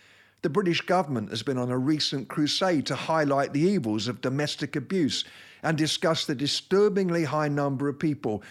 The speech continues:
who resort to violence in their closest relationships. No doubt the abuser often says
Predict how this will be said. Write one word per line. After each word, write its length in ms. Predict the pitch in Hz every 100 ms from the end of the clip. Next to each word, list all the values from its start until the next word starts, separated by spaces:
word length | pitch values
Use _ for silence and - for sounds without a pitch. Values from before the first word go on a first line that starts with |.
| - -
who 160 | 160
resort 440 | 147 143 160 147 147
to 120 | 143
violence 640 | 127 180 175 117 107 98
in 160 | 135 120
their 140 | 123
closest 560 | 123 - 123 117 117 -
relationships. 840 | 143 170 - 131 113 110 92 - - - - - -
No 180 | 185 170
doubt 400 | 160 151 170 139
the 160 | 143
abuser 480 | 139 143 196 156 123
often 400 | - 185 - 131
says 520 | - 143 127 - -